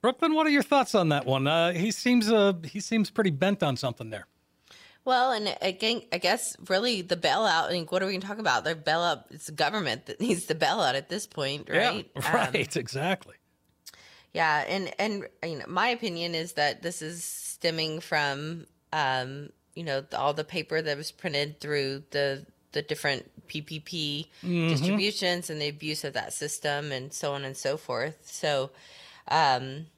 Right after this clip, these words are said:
Speaker 2: you know, this is unprecedented times. I, I, I,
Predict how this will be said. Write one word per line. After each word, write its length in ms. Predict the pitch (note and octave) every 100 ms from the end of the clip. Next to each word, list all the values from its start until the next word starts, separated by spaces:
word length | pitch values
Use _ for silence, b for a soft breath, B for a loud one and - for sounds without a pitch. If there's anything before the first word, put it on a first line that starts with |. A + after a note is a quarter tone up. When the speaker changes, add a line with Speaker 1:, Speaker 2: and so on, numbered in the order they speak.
| _ _ _ _
Speaker 2:
you 120 | F3+
know, 60 | D#3+
this 180 | F#3+ G3+
is 120 | G3
unprecedented 760 | E3+ F#3+ F3+ - E3+ D3 C#3 -
times. 460 | E3 E3 D3+ C3+
I, 100 | C#3
I, 360 | C3 - D3 C#3+ - _ - - _ - - -
I, 200 | C#3